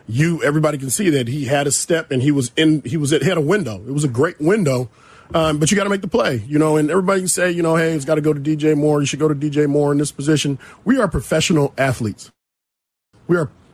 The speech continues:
okay? And as much as, as great as D J Moore is, uh, Tyler Scott, he's in the, he playing for the Chicago Bears, all right? You throw the ball up, go catch it. Catch the doggone ball. You know, and Tremaine Edmonds,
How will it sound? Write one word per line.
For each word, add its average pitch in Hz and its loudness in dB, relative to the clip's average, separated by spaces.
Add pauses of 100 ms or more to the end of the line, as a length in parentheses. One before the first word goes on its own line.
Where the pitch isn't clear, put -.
(120)
okay? 151 0
And 156 2
as 143 0
much 202 0
as, 156 -2
as 139 0
great 190 0
as 185 0
D 147 -2
J 202 0
Moore 208 0
is, 175 -2 (1120)
uh, 147 2
Tyler 233 -2
Scott, - -4 (160)
he's 208 2
in 214 0 (140)
the, 151 -2 (140)
he 226 4
playing 240 -2
for 220 -2
the 156 2
Chicago 233 0
Bears, 180 -2 (280)
all 165 4
right? 240 0 (380)
You 196 4
throw 254 0
the 247 0
ball 240 2
up, - -6
go 427 -2
catch - 0
it. - -4 (440)
Catch - -2
the 339 -12
doggone 185 -2
ball. 110 -2 (500)
You 185 2
know, 226 -2
and 202 0 (220)
Tremaine 240 0
Edmonds, 254 -2